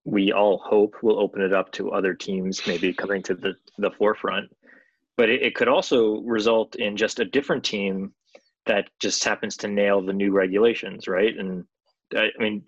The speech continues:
are, are we sure that we're not setting ourselves up for another age of dominance by a different team? We don't really know what the new regulations will result in. So this could be an opportunity for F one to get ahead of that,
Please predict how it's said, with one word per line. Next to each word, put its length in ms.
are, 240
are 80
we 100
sure 340
that 120
we're 100
not 200
setting 200
ourselves 360
up 160
for 180
another 320
age 220
of 120
dominance 500
by 120
a 60
different 440
team? 300
We 100
don't 140
really 220
know 260
what 180
the 80
new 140
regulations 600
will 140
result 360
in. 180
So 340
this 140
could 220
be 120
an 60
opportunity 600
for 180
F 140
one 140
to 80
get 140
ahead 200
of 120
that, 280